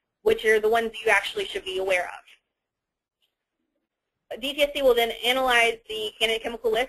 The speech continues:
to identify up to five priority products. So it's only five products. And then any of the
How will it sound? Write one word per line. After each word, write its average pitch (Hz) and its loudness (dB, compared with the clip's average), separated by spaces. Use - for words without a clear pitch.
to 214 -2
identify 220 -2
up 202 -6
to 202 -10
five 233 0
priority 220 -2
products. - -6
So 214 2
it's 208 -4
only 285 4
five 226 4
products. - -6
And 233 0
then 240 2
any 349 -4
of 277 -6
the 220 -4